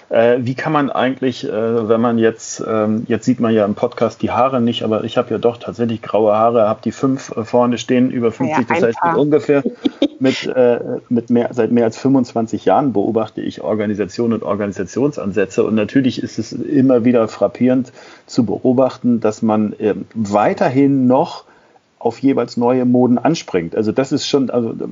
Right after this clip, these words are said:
Speaker 1: das erstmal anzuerkennen und zu sagen, wie interessant, äh, das funktioniert also immer noch, das, äh, das finde ich schon, äh, das ist das eigentliche Thema hinter dem Thema Agilität. Und
Speaker 2: Ja.
Speaker 1: ich glaub, und ich, ich hatte das Gefühl,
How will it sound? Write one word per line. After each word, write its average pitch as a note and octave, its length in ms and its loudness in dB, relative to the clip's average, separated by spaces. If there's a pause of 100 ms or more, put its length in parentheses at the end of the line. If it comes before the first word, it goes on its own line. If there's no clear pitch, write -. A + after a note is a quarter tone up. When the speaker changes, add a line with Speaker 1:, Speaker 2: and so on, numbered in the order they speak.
(120)
Speaker 1:
das F#3 300 -2
erstmal C3+ 400 -4
anzuerkennen E3 640 0
und B2 100 -4
zu C3+ 140 -4
sagen, A#2 320 2
wie C3 60 4
interessant, D#3 640 0
äh, C#3+ 180 4
das C3+ 240 -2
funktioniert C3 560 0
also A2 160 0
immer D3+ 200 2
noch, D3 220 0 (380)
das, D#3 220 -2
äh, B2 500 0
das C3 260 -4
finde C#3+ 300 0
ich A#2 100 -4
schon, A#2 480 0
äh, G#2+ 920 -6 (340)
das C3 180 0
ist C3+ 180 0
das - 100 -2
eigentliche G#2 540 0 (300)
Thema A2 260 0
hinter A#2+ 280 2
dem G2 140 -4
Thema F#2+ 300 -4
Agilität. E2 720 -8 (400)
Und - 80 2
Speaker 2:
Ja. F#3+ 60 2
Speaker 1:
ich - 40 -8
glaub, C#3 440 2
und C#3+ 260 -2
ich, - 220 -6 (260)
ich D#3 300 -4
hatte F#3 200 0
das D3 220 -2
Gefühl, G3 460 -2